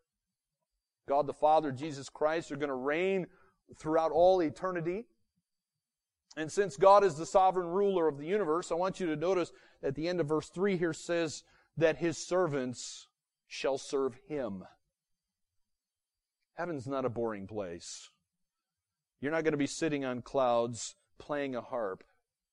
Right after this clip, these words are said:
all your, through eternity. That's boring. But it says his servants will serve him. They're gonna s-, we as believers will spend all eternity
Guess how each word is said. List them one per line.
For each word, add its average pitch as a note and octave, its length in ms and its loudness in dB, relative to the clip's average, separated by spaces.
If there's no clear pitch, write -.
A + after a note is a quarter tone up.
all A#2+ 200 0
your, A#2 320 -6
through B2 340 -4
eternity. G#2 600 -10
That's D3 180 -8
boring. G#2+ 420 -6
But C#3+ 100 -2
it C#3+ 40 0
says D#3+ 240 -2
his E3+ 160 -4
servants E3+ 480 0
will C#3+ 80 -2
serve D3+ 380 -2
him. B2+ 160 -6
They're D3+ 100 -4
gonna E3 120 -2
s-, - 180 -10
we G3+ 400 4
as F3 160 6
believers G3+ 520 2
will F#3 80 2
spend F#3 300 2
all G#3+ 220 8
eternity F3+ 640 -2